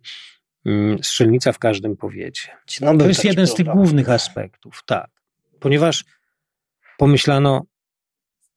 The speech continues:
Speaker 1: i wróćmy tu na chwilę, dlaczego wojsko zamknęło? Hałas to był jeden rzecz przeszkadzający, ale druga rzecz, że okazało się, że w te strefy bezpieczeństwa po prostu wniknęła tkanka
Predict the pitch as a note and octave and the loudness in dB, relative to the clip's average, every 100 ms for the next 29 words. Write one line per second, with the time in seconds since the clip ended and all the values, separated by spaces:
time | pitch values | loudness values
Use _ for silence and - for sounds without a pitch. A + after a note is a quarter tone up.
0 | _ - A#2+ B2+ - A#2 B2+ A#2 - G#2+ | _ -2 2 0 0 -4 -2 -2 -4 -8
1 | G#2 A2+ - E3+ C#3+ C#3 - A2+ G#2+ G2 | -4 -4 -4 -2 2 2 0 -4 -4 -6
2 | - G#2+ F2 F2+ - _ _ - D3 C#3+ | -6 -6 -6 -12 -20 _ _ -4 0 2
3 | B2 - A2+ G2 G#2 F#3 G3+ F#2+ F2+ - | 2 0 -6 -8 0 0 0 -2 -8 -20
4 | _ - - - F#2+ F#2 - G2 G2 C3 | _ -10 -10 -10 -12 -14 -14 -12 -8 -4
5 | A3+ B2+ F2+ F2 F2+ - - - - - | 0 0 -2 -10 -16 -18 -20 -20 -20 -20
6 | _ _ A2 G2+ A2+ A2 A2+ _ _ _ | _ _ -10 -4 -2 -2 -4 _ _ _
7 | _ _ - A#2 A2+ C#3+ A3+ F#3+ - B2+ | _ _ -10 -4 0 2 2 2 2 0
8 | A2+ G#2 - _ - C3 - - - G3 | 0 -2 -4 _ -6 -2 -2 -2 0 0
9 | D#3 B2 A#2 - A2 - F#2 - - - | 0 0 -2 -4 -6 -6 -8 -10 -8 -4
10 | F#3 G#3 - D3 D#3+ E3 F3+ C#3+ D3+ - | -2 -4 -6 -2 0 0 0 2 0 0
11 | B2 D3 E3+ - - B2+ G#2+ G#2 D3 E3 | 2 2 0 -4 -2 -2 -2 -6 -6 -6